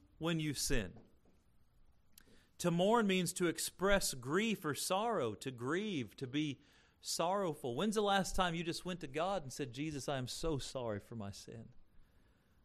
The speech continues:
I'm so sorry for, I, I'm so sorry for my sin"? Every day we ought to not just ask forgiveness for the, the sins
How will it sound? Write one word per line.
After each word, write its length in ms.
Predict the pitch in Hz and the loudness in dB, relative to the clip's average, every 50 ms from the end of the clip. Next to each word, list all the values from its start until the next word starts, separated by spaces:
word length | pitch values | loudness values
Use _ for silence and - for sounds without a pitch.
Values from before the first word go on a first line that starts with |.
| _ _ - | _ _ -8
I'm 140 | 143 131 - | -6 -4 -2
so 360 | - - - - 190 185 165 | -2 0 4 6 6 6 6
sorry 500 | - - - - 131 117 117 110 104 107 | 4 2 0 2 2 2 2 0 -2 -2
for, 180 | - - - - | -4 -8 -14 -10
I, 160 | 143 139 143 - | -8 -8 -6 -6
I'm 100 | 147 131 | -6 -6
so 380 | - - - - - 202 196 185 | -4 -4 -4 0 0 2 2 0
sorry 460 | - - - 135 123 117 107 104 101 | 0 -2 -4 -2 -2 0 -2 -2 -4
for 180 | - - 117 104 | -6 -8 -10 -8
my 160 | 104 95 92 | -8 -10 -10
sin"? 440 | - - - 98 95 104 - 135 - _ _ _ _ _ _ _ _ _ _ _ _ _ _ _ _ _ _ _ _ _ _ _ _ _ _ _ _ _ _ _ | -14 -14 -16 -16 -16 -16 -18 -20 -20 _ _ _ _ _ _ _ _ _ _ _ _ _ _ _ _ _ _ _ _ _ _ _ _ _ _ _ _ _ _ _
Every 420 | 160 160 202 240 220 - 254 247 214 | 4 6 6 6 6 4 2 2 4
day 260 | 160 180 185 185 180 | 6 6 6 6 6
we 120 | 160 147 156 | 6 6 6
ought 100 | 175 202 | 4 4
to 60 | 196 | 4
not 220 | 170 165 160 156 135 | 2 0 0 0 0
just 220 | 147 143 - - | -2 -2 0 0
ask 260 | 156 151 151 - - | 0 0 -2 -4 -6
forgiveness 640 | - 127 117 107 110 143 190 175 175 147 127 - - | -6 -6 -6 -2 0 -2 0 0 -2 -2 -2 -4 -4
for 140 | - 139 | -8 -4
the, 180 | 127 120 113 110 - - _ _ _ _ _ _ | -2 -2 -2 -4 -6 -16 _ _ _ _ _ _
the 120 | 120 120 110 | -4 -2 0
sins 680 | - - - 165 165 165 160 151 135 120 123 127 | 0 0 2 2 2 2 2 0 -2 -4 -6 -12